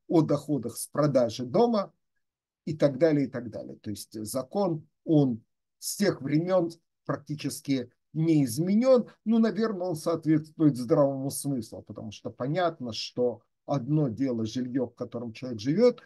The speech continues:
другое дело человек, который покупает жильё для того, чтобы его выгодно продать потом,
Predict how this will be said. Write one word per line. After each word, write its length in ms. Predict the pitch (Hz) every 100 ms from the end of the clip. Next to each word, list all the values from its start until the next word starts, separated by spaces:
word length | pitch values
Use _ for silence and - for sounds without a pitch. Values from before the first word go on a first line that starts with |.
| _ -
другое 500 | 123 143 135 151 127
дело 540 | 95 156 196 170 143 - _
человек, 500 | - 143 135 165 165
который 340 | 127 - 135
покупает 680 | 110 113 117 - 131 117 107
жильё 420 | 117 139 139 135
для 180 | 127 127
того, 260 | 120 123
чтобы 240 | 117 - 104
его 440 | 110 110 147 135 - _
выгодно 480 | 107 139 120 107 120
продать 520 | 117 139 123 98 98 _
потом, 540 | 117 - 185 208 156